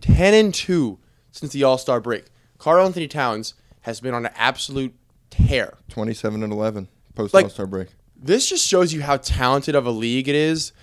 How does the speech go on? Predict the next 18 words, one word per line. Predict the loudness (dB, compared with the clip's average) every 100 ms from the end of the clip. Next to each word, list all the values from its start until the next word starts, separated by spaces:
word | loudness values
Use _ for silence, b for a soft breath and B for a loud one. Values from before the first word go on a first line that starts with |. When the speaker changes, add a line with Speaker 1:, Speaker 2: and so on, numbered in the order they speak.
| b
Speaker 1:
that | -4 -4 _ _
Karl | -2 6 8 8
Anthony | 4 0 -2 -4
Towns | -4 -2 0 0 -4 -8 -12 _ _ _ _ _ _
is | -6 -2
not | 2 2
a |
top | 0 -4 -4 -4
two | -12 -8
center | -4 -2 -2
in | -6
this | -8
league. | -10 -12 -14 -20 _ _ _
Speaker 2:
Yeah, | -2
Speaker 1:
Like, | -2 -2
Speaker 2:
it's, | -12
it's | -20
crazy. | -10 -8 -8 -12